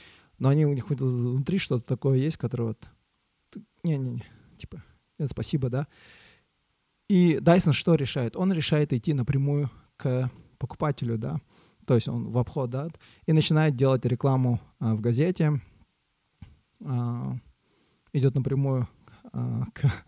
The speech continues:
<laughs> покупателю, да, к людям. И люди начинают брать, они видят, э, в газете вот рекламу, видят скетч этой тачки, и они напрямую начинают покупать, да. И у него бизнес начинает налаживаться, короче, он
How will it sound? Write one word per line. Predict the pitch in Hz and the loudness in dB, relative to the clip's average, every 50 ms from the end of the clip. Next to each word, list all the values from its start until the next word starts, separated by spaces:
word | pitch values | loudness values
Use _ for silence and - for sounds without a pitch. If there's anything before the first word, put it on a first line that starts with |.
| - | -20
<laughs> | - - _ _ - | -20 -20 _ _ -8
покупателю, | 147 - - - 202 202 - - 180 147 135 | -8 -6 -4 -2 -2 0 0 2 2 0 2
да, | 123 170 175 170 | 2 2 0 0
к | - - | 0 0
людям. | 151 156 165 156 156 151 139 131 - - - - _ - | 0 0 2 2 2 2 0 0 -4 -14 -20 -20 _ 0
И | - 165 | 6 8
люди | 170 214 208 226 | 8 8 10 8
начинают | 185 170 - - 180 180 180 165 | 6 6 4 2 2 2 2 2
брать, | 143 - 165 147 147 | 0 0 0 0 -2
они | 135 135 139 | -2 -4 -2
видят, | 135 170 190 208 151 131 - | -2 -2 -2 -2 -2 -2 -4
э, | - | -10
в | 127 131 - 139 127 123 127 127 - 147 131 123 | -8 -8 -8 -6 -6 -6 -6 -6 -6 -8 -6 -2
газете | 139 139 127 156 160 156 - 143 | -2 0 0 0 -2 -2 -2 -2
вот | 120 - - | -4 -4 -6
рекламу, | 135 - - 165 175 180 165 160 151 - - - _ _ - | -8 -6 -4 -2 0 0 0 0 0 -2 -6 -12 _ _ -4
видят | 139 131 127 123 - | -2 0 0 -2 -4
скетч | - - - 185 190 185 - - - - - - _ _ - | -4 -4 -2 0 0 0 -2 -6 -10 -10 -14 -20 _ _ -4
этой | 147 131 - 135 | -2 -2 -2 -2
тачки, | - 165 143 139 - - - 131 - - - - | -2 -2 -4 -4 -4 -6 -6 -6 -6 -8 -6 0
и | - | 2
они | 175 180 180 | 4 4 6
напрямую | 165 147 170 156 165 160 160 147 | 6 6 6 4 4 4 2 2
начинают | 135 117 - - 123 117 - | 0 -2 -4 -4 -4 -4 -6
покупать, | - - - 143 - 120 117 110 | -8 -12 -10 -8 -6 -6 -4 -4
да. | 123 151 165 - _ - - - - _ _ - | -6 -6 -8 -8 _ -18 -20 -20 -20 _ _ -4
И | 143 | 0
у | 147 | 2
него | 151 156 151 | 2 2 2
бизнес | 135 151 151 151 147 123 - | 4 4 6 6 4 4 2
начинает | 131 120 156 147 135 127 - | -2 -4 -2 -2 -2 -4 -4
налаживаться, | 139 151 165 160 127 123 117 113 - 120 | -4 -4 -2 -2 -2 -2 -2 -4 -6 -8
короче, | - 120 117 117 110 - 120 | -6 -4 -4 -4 -2 -2 -2
он | 120 123 131 127 | -2 -2 -2 -4